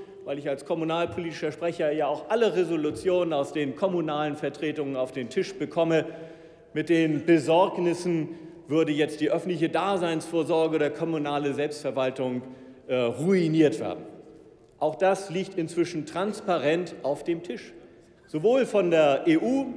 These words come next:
da steht im Verhandlungsmandat, es gibt klare Erklärungen der Europäischen Kommission, auch der Verhandlungsergebnisse mit den U S A, dass sich hier nichts, aber auch gar nichts verändert. Kommunale Selbstverwaltung wird nicht eingeschränkt.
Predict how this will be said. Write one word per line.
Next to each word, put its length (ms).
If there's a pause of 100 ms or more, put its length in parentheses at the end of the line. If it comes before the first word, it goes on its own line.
da 100
steht 300
im 260 (440)
Verhandlungsmandat, 960 (280)
es 140
gibt 240
klare 420
Erklärungen 720
der 140
Europäischen 640
Kommission, 680
auch 320
der 180
Verhandlungsergebnisse 1600 (340)
mit 300
den 180
U 140
S 240
A, 220 (340)
dass 160
sich 140
hier 220
nichts, 280
aber 220
auch 200
gar 380
nichts 300
verändert. 500
Kommunale 480
Selbstverwaltung 720
wird 220
nicht 240
eingeschränkt. 500